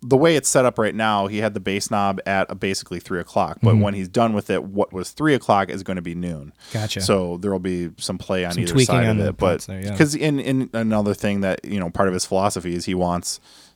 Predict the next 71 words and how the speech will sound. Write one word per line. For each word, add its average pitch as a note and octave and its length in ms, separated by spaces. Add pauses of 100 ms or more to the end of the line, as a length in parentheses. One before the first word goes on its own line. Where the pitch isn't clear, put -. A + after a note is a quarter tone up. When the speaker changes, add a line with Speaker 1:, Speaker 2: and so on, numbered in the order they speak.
Speaker 1:
straight G2+ 340
ac-, - 180
straight G2+ 280
up F#2+ 140
and G2 100
down F2+ 280
at F2+ 160
noon F2+ 340
to F2 100
sound F2 340
amazing. E2+ 380
Like, E2 200
people F#2 220
just E2 160
put G2 100
it E2 120
there F2 200
and E2+ 80
it's E2 120
gonna E2 140
sound F2 200
Speaker 2:
That's C3 180
Speaker 1:
great. D#2+ 80
Speaker 2:
the B2+ 60
s-, - 80
Speaker 1:
And G2 80
then A#2+ 40
Speaker 2:
that's C#3+ 180
Speaker 1:
you C3+ 40
can - 40
Speaker 2:
what C3 40
it's A#2 80
Speaker 1:
still, G#2 100
Speaker 2:
supposed G#2 200
to - 60
sound A2 220
Speaker 1:
and B2+ 100
then B2+ 80
Speaker 2:
like, B2+ 40
Speaker 1:
you A#2+ 60
can A2+ 140
Speaker 2:
yeah. G#2+ 40
Speaker 1:
move, G#2+ 340
of G2+ 120
course, F2+ 320
from F#2 140
Speaker 2:
Sure. A2 240 (280)
Speaker 1:
either F2 220
way G2 400
and F2 160
Speaker 2:
I - 40
like G2+ 200
it. F2 80
Speaker 1:
by F2 160
instrument, E2 400
et - 80
cetera. D#2 380 (540)
So, E2 480 (960)
yeah, D#2+ 200
man, D2+ 280
it G#2+ 60
was, B2+ 260
and A#2+ 180
it's, F#2 320
his G#2+ 140
shop G2 320
is G2 120
really G2+ 200
cool. G2+ 460
Speaker 2:
Yeah. D3 200
Speaker 1:
Just, G2+ 160